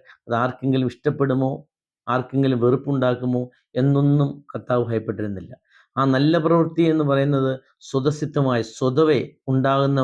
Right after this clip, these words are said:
ഒരു സംഗതിയാണ്. അപ്പോൾ അങ്ങനെ ഒരു, ആ, ആരെയെങ്കിലും, ആ, ശരീരമായി,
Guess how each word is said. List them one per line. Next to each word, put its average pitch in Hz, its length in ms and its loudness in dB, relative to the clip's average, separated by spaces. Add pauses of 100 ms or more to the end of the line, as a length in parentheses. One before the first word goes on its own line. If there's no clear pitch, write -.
ഒരു 123 120 -2 (240)
സംഗതിയാണ്. 120 460 -2 (280)
അപ്പോൾ 143 240 -2
അങ്ങനെ 165 340 2 (440)
ഒരു, 156 160 4 (500)
ആ, 135 40 0 (220)
ആരെയെങ്കിലും, 156 680 2 (380)
ആ, 135 60 -2 (560)
ശരീരമായി, 147 600 2